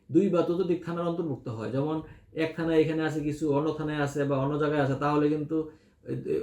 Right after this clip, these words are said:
ওই থানাগুলোর মধ্যে যে কোনো একটা জুরিসডিকশনে মোকদ্দমা দায়ের করা যাবে। যেই অঞ্চলে এক সম্পত্তির পরিমাণ একটু বেশি, সেখানে করা যেতে পারে।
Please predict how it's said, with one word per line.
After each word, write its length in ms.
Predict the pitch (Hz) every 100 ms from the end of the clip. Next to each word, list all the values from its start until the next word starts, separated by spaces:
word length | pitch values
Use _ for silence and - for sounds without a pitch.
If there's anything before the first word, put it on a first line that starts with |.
| -
ওই 200 | 170 165
থানাগুলোর 540 | 135 156 165 156 160
মধ্যে 420 | 170 165 156 185
যে 340 | 170 135 151 165
কোনো 280 | 175 180 165
একটা 640 | 151 139 - 185 190 202
জুরিসডিকশনে 560 | 170 175 151 143 160 156
মোকদ্দমা 420 | 151 147 135 131
দায়ের 220 | 120 113
করা 200 | 104 107
যাবে। 240 | 104 107 - - -
যেই 360 | 139 147 147 - _ _ _ -
অঞ্চলে 480 | 143 143 143 135
এক 100 | 135
সম্পত্তির 560 | 123 143 131 - 135 135
পরিমাণ 300 | 131 127 123
একটু 160 | 117 120
বেশি, 280 | 123 120
সেখানে 320 | 196 143 127 117
করা 200 | 120 101
যেতে 180 | 101
পারে। 320 | 104 - 113